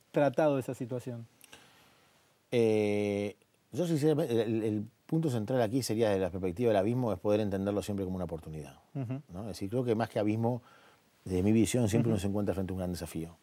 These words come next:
Speaker 2: Y hay
Speaker 1: Ujú.
Speaker 2: momentos donde uno se siente más preparado para ese desafío o menos preparado para ese desafío.
Speaker 1: Ujú.
Speaker 2: Donde uno tiene más fuerzas para ese desafío o menos fuerzas para ese desafío.
Speaker 1: Mm.
Speaker 2: Este, y donde uno cree que tiene más herramientas o más elementos para poder cumplir con el desafío o menos herramientas o menos elementos para
Speaker 1: Mm.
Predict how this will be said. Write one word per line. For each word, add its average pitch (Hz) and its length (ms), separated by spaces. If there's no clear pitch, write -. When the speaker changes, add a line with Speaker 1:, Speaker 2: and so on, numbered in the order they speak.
Speaker 2:
Y 95 40
hay 92 40
Speaker 1:
Ujú. 95 80
Speaker 2:
momentos 101 240
donde 101 140
uno 98 80
se - 40
siente 101 180
más 104 140
preparado 101 360
para 101 160
ese 90 80
desafío 101 460
o 98 80
menos 92 240
preparado 82 340
para 78 140
ese 90 120
desafío. 123 280
Speaker 1:
Ujú. 127 160
Speaker 2:
Donde 98 160
uno 95 80
tiene 98 180
más 101 160
fuerzas 104 300
para 98 100
ese 98 120
desafío 113 540
o 92 120
menos 104 280
fuerzas 90 300
para 87 120
ese 85 120
desafío. 80 460
Speaker 1:
Mm. 127 220
Speaker 2:
Este, 95 560
y 92 720
donde 95 220
uno 110 100
cree 104 120
que 101 80
tiene 104 140
más 120 220
herramientas 113 520
o 101 40
más 104 160
elementos 127 440
para 101 140
poder 101 220
cumplir 110 200
con 117 120
el 120 40
desafío 123 320
o 110 120
menos 117 360
herramientas 92 460
o 92 100
menos 123 280
elementos 90 320
para 82 120
Speaker 1:
Mm. 123 320